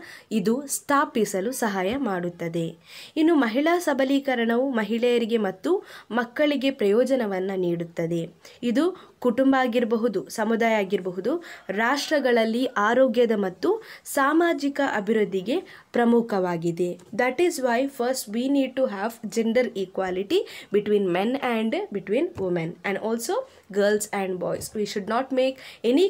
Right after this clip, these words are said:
kind of discrimination on the basis of, uh, sex. So you give equal opportunity, uh,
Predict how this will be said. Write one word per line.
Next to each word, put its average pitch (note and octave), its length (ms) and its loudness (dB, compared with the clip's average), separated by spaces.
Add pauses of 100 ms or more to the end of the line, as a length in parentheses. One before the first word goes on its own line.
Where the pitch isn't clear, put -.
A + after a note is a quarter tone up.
(100)
kind C4+ 220 0
of A3 160 -6
discrimination A3+ 760 -4 (100)
on F#3+ 180 -6
the F#3 80 -4 (100)
basis G3 340 -6 (200)
of, D4 100 -6 (440)
uh, F#3 360 0 (260)
sex. G3+ 160 2 (560)
So C#4+ 80 0 (400)
you C4+ 80 6 (200)
give F4 200 4
equal C4 400 0 (160)
opportunity, C4+ 800 2
uh, A3 640 -2